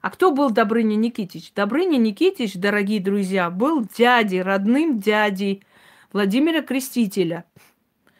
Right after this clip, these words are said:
и родным братом, э, его матери Малуши. Малуша.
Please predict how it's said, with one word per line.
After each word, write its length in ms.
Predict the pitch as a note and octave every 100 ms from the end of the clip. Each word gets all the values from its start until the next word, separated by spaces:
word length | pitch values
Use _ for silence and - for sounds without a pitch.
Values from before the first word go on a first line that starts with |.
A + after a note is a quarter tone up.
| _ _ _ -
и 320 | B3+ A3+ E3+
родным 440 | G3 A3 A#3+ A#3+
братом, 600 | F#3 A3 D4+ D#4+ D4+ C4 _ _ _ - _ _ _
э, 200 | - G3+ F#3+
его 380 | G3 A3 A3 G#3
матери 480 | G3+ C4+ C#4 A#3
Малуши. 640 | G#3 A3+ A#3+ A3 - - E3 _ _ _ _ _ _ _ _ _ _ -
Малуша. 720 | G3 A#3 B3 G#3+ - F3 F3+